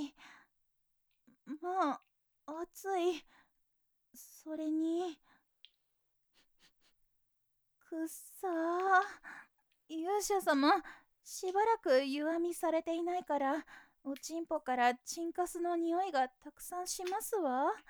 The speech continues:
このままでは、私の色白で柔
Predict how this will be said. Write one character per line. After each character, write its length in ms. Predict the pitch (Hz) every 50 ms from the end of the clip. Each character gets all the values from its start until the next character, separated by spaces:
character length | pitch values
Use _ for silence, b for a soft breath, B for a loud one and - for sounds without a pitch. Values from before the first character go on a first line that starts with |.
| B B B B B B _ _ _ _ _ _ _ _
こ 160 | _ _ 349
の 180 | 339 339 330 330
ま 180 | 330 320 330 320
ま 160 | 330 339 349
で 120 | 349 339 311
は、 280 | 277 269 294 320 b b b b b b b _ _
私 500 | - - 240 285 311 - 339 339 - 349
の 140 | 339 330 330
色 180 | 311 330 339 339
白 220 | 320 339 339 339
で 100 | 339 349
柔 160 | 330 320 320